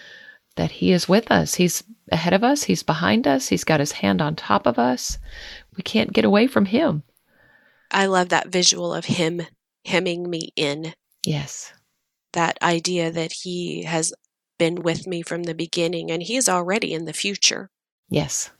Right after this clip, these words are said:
Speaker 1: I love this acronym of forward because obviously we hate that idea of moving on. That seems to be the more common concept that people have.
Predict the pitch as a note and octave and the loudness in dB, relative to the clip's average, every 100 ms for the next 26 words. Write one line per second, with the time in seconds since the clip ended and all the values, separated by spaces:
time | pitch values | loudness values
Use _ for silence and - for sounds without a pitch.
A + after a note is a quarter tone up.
0 | _ _ _ _ _ _ _ - - - | _ _ _ _ _ _ _ -18 -16 -16
1 | - - G3+ G3 A3 A#3 A#3 - - E3+ | -14 4 6 8 8 6 2 2 2 0
2 | - F3+ E3 D#3+ - E3 D#3 D3+ - - | 4 6 6 6 6 6 6 6 -2 -14
3 | - - - E3 D3+ D3 D3 D3+ - - | -12 -4 6 6 8 8 6 4 -2 2
4 | F#3+ - D#3+ E3 - - D#3+ D#3+ D3+ E3+ | 2 4 4 4 4 4 6 4 4 4
5 | D#3+ D#3+ D3+ E3+ - F#3 F3 D#3+ F3+ F#3 | 6 4 4 2 4 6 8 8 8 8
6 | - D3 E3 E3+ E3 - E3 D#3+ D3+ D3+ | 6 6 8 10 8 6 6 8 8 6
7 | - - F3+ - G3 F3 E3 D#3+ D#3+ - | 4 4 4 4 4 6 6 6 4 0
8 | - G#3 A3+ A#3+ A#3 A3+ - G3+ F#3 G3 | 4 6 8 6 6 4 6 6 8 4
9 | F#3+ - - - F#3 F3+ - G#3+ G3+ D#3 | 4 2 2 0 2 2 4 4 6 6
10 | - E3+ | 2 -2